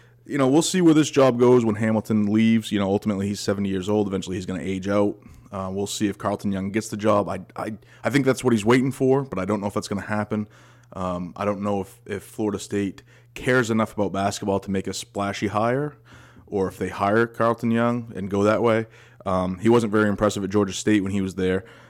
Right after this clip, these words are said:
but, uh, it'll be interesting to see where that goes. Not that I don't think Hamilton's going anywhere anytime soon. The guy looks like he's forty-three years old. It's, it's remarkable. Um, he actually did an interview this week about that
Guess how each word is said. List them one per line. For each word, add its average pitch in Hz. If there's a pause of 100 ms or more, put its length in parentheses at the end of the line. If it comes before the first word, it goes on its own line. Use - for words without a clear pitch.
(140)
but, 101
uh, 101
it'll 135
be 139
interesting 117
to 98
see -
where 107
that 98
goes. 98
Not 123
that 113
I 110
don't 110
think 107
Hamilton's 104
going 101
anywhere 95
anytime 95
soon. 98
The 90
guy 92
looks 95
like 95
he's 92
forty-three 95
years 90
old. 87
It's, -
it's -
remarkable. 90 (340)
Um, 90
he 98
actually 95
did 92
an 92
interview 90
this 92
week 92
about 90
that 92